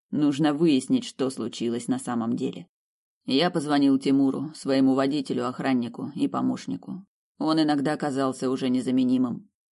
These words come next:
«Тимур, поезжай к Кате домой и узнай, что там случилось. Звонила ее соседка и сказала, что Катю нашли без сознания между лестничными пролетами,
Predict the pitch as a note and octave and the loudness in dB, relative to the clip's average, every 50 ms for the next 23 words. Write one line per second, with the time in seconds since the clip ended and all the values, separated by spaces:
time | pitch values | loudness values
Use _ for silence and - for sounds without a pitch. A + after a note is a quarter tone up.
0 | _ _ _ _ _ _ _ _ _ E3 D3+ D3 D#3+ D#3 C#3+ - - - C3 C#3 | _ _ _ _ _ _ _ _ _ -2 0 2 2 2 2 0 0 0 2 2
1 | C#3+ D3 C3+ E3 F3 E3+ E3 - D3 C#3+ - C3 C3+ C#3+ D3 D3 D#3 D#3+ D3+ C#3 | 2 2 2 2 2 2 2 0 -2 0 0 0 0 0 0 0 0 2 4 4
2 | C3+ C3+ C#3 B2+ D3 D3 C#3+ C3+ C3+ - D3+ C#3 - B2+ C3 - - B2+ B2 - | 4 4 2 2 2 2 2 0 0 -2 -6 -4 -2 -2 -2 -2 -2 -4 -4 -4
3 | - - - E3 - - - - _ - C#3 B2+ C#3+ C#3+ D3+ D#3 D#3+ D3+ D3 C#3+ | -6 -6 -6 -6 -8 -10 -14 -18 _ -6 -4 0 2 2 2 4 2 4 2 2
4 | C#3+ C#3 C#3 C#3 - C#3+ F3+ - E3+ E3 - - - - - - - C#3 C3+ C#3 | 2 2 0 0 -2 -4 -2 -2 -2 -2 -2 -4 -6 -8 -8 -6 -4 -4 -2 0
5 | C3+ C3 C3+ C3+ - C3+ C3+ - C#3 C3+ C#3 C3+ C3+ C3+ C3 - - C#3+ C#3 B2 | 0 0 -2 -4 -4 -6 -4 -2 -2 -2 2 2 2 2 0 -2 -2 -2 0 0
6 | C3 A#2+ - - C3+ C3+ C3+ D3 D3+ D3 C#3 C3 C3 C3 B2+ C3+ C#3 B2+ B2+ C#3+ | 0 0 -2 -4 -4 -2 0 0 2 2 4 4 4 4 4 2 2 2 0 0
7 | C3+ C#3+ C#3 C3+ - C3 B2 - - C3+ C3+ B2+ - C#3+ C#3 C#3+ C#3+ C3 B2+ - | 2 2 0 2 0 -2 -2 0 0 2 2 2 0 0 0 0 0 0 -2 -2
8 | - - A#2 A#2 | -4 -4 -4 -6